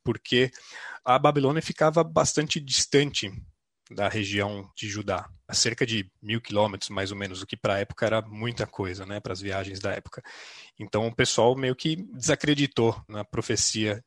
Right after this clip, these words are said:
de Jeremias, e a gente vê que isso, de fato, aconteceu, né? Mais ou menos, então, lá em seiscentos e doze antes de Cristo é quando isso acontece, que a Babilônia, então, a, invade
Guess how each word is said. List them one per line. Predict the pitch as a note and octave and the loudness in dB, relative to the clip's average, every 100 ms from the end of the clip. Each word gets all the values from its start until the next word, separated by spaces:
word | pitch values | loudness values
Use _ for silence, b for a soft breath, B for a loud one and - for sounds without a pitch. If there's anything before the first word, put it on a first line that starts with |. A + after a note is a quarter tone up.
| _ b b - | _ b b -10
de | G#2+ | 0
Jeremias, | A#2 A#2 G#2+ G2 G2+ - - | 2 2 0 -6 -4 -6 -2
e | C#3 C3 | 0 2
a | C3 | 2
gente | B2 - | 0 -6
vê | A2 A2 G#2+ | -4 -2 -2
que | - | -4
isso, | G2+ - A2 - | -4 -4 -6 -8
de | A2 G#2+ | -10 -8
fato, | - G2+ - G#2 | -2 -2 -2 -6
aconteceu, | - G#2+ A#2+ - - F#2+ - _ _ | -6 -6 -2 0 -2 -6 -10 _ _
né? | - A2 B B B | -14 -12 B B B
Mais | D3+ C#3 C#3+ | 2 4 4
ou | D3 | 4
menos, | C#3+ C#3+ B2+ | 4 4 2
então, | B2+ A#2+ B2+ | 0 0 2
lá | B2 B2 | 2 2
em | B2 | 2
seiscentos | - A#2 - C#3+ D#3+ C3 | 2 2 2 0 0 0
e | B2 | -2
doze | G#2+ A#2+ D#3 F3 B2+ A2 | 4 6 8 6 4 0
antes | A2 G2 G#2+ | -2 -6 -6
de | G2+ | -6
Cristo | - B2+ D#3 - | -4 -2 -2 0
é | A#2+ | 0
quando | - G#2+ | 0 -2
isso | G#2+ - | -2 -2
acontece, | - G2+ F#2 G#2+ - - | -4 -6 -2 0 0 -2
que | - | -6
a | G#2 | -2
Babilônia, | G2+ G2+ G#2 G#2+ G#2+ | 0 0 0 0 0
então, | G2+ - G#2 G2 B B B - | -4 -2 -2 -4 B B B -10
a, | - A2+ G#2+ - | 0 2 2 -2
invade | C3+ A#2 G2 G#2+ B2 A#2 G#2+ G2 | -8 -8 2 6 6 4 0 -4